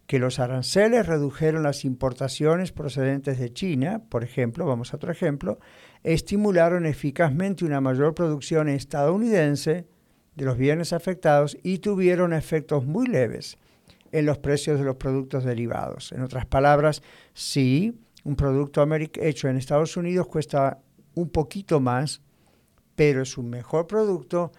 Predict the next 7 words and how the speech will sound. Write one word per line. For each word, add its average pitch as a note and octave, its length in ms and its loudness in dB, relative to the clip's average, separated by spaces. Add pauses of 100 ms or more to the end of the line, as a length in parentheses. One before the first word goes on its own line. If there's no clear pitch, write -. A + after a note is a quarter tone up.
(360)
Y G#3 440 0
aquí D3 340 0
va D#3 140 4
la C#3+ 140 2
otra C#3+ 300 0
nota C3+ 360 -2
que E3 460 0